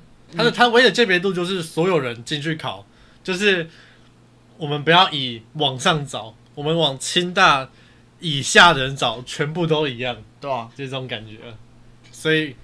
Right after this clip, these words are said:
Speaker 1: 欢迎大家找我。
Speaker 2: 而且重点是，这样，这门课不只是
Speaker 1: 我这样可以去ted 演讲了吗？
Speaker 2: <laughs> 这门课不仅仅是经济系的上。
Speaker 1: 好，暑修不来吗？
Speaker 2: <laughs> 欢迎都来交大暑修。
Speaker 1: 哦，等一下。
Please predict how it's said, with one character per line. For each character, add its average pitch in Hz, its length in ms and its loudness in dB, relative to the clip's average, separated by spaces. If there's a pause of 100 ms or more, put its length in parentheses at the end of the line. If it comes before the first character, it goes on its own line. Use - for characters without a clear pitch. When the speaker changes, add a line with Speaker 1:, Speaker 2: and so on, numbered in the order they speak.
(840)
Speaker 1:
欢 147 100 -2
迎 139 60 -4
大 139 120 0
家 127 140 -4
找 117 200 -6
我。 117 260 -6
Speaker 2:
而 185 100 -6
且 202 140 -2
重 208 160 -4
点 - 20 -6
是， 196 280 -4
这 220 100 -6
样， 170 180 -4
这 175 120 -10
门 165 120 -8
课 160 140 -8
不 180 100 -12
只 160 60 -14
是 151 60 -4
Speaker 1:
我 151 60 0
这 170 100 4
样 202 120 6
可 185 100 4
以 160 60 6
去 175 120 -8
ted 170 360 4
演 127 160 -6
讲 127 200 -4
了 113 60 -14
吗？ 113 260 -14
Speaker 2:
<laughs> - 40 -20 (1120)
这 196 120 -10
门 165 100 -6
课 175 160 -8
不 165 100 -12
仅 151 160 -14
仅 120 120 -14
是 135 80 -18
经 131 180 -18
济 131 100 -12
系 131 140 -14
的 98 180 -12
上。 98 360 -14
Speaker 1:
好， - 200 -6
暑 135 200 -2
修 156 200 0
不 156 140 -4
来 113 160 2
吗？ 113 240 -12 (600)
Speaker 2:
<laughs> 196 680 0
欢 175 200 0
迎 160 100 -6
都 156 80 -6 (120)
来 165 160 2
交 151 200 -4
大 151 160 0
暑 113 200 -14
修。 107 320 -16 (140)
Speaker 1:
哦， 190 400 0 (640)
等 127 100 -18
一 - 20 -20
下。 113 360 -12